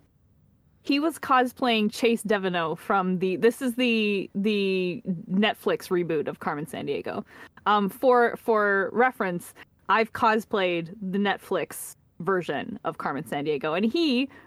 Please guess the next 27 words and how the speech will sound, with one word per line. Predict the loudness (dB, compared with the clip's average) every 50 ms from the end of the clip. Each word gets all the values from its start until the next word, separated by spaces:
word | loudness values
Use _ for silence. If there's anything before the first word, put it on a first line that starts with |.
| -16 _ -8
apparently | -4 -2 0 0 2 2 2 2 2 2 2
really | 0 2 2 2 2 2
likes | 0 0 0 -2 -2 -4
this | -4 -6 -4
cosplay. | -2 0 2 2 2 0 -2 -4 -4 -2 -2 -4 -6 -10 -16 -20 -20 -20 _ _ _ _ _ _ -8
So | -2 2 4 4 6 8 8 8 6 4
he | 2 -2 -2 0 0 0
was | 0 -2 -4
cosplaying, | -2 2 2 2 2 0 0 0 0 2 2 2 0 0 0 -2 -4 -8 -14 -20 -20 -20 _ _
like, | -2 0 2 2 2 2
this | 0 -2 -2
character | 0 0 2 2 2 2 0 0 2 2 2 0 -2 -8
from | -4 0 2 2 2
the | 2
show | 0 0 2 2 2 2 2
who's | 2 2 2 2 2 0 -2
basically | 0 2 2 2 2 0 -2 0 2 2 2 2
trying | 0 0 -2 -2 -2
to | -4 -4
pursue | -4 -4 -4 -4 -4 -2 0 2 2 2
her | 2 2 2 2 0
and | 0 -2 -2
trying | -2 -2 -2 -2 -4
to | -2 0 0 0 0 0 -2
get | -2 -2 -2 0
her | 0 -2 0
arrested | 0 0 -2 -4 -2 -2 0 2 2 2 0 -4